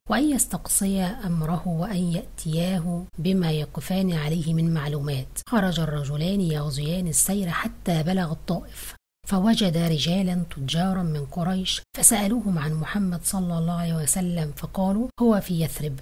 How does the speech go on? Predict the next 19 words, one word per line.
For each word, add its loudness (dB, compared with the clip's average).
ثم 4
مضى 2
التجار -2
إلى -4
مكة -4
فرحين -2
مستبشرين، 0
وجعلوا 4
يهنئون 0
قريشاً -2
ويقولون: -2
قروا 0
عينا، -2
فإن 0
قسرى -2
تصدى -2
لمحمد -2
وكفاكم -4
شره. -6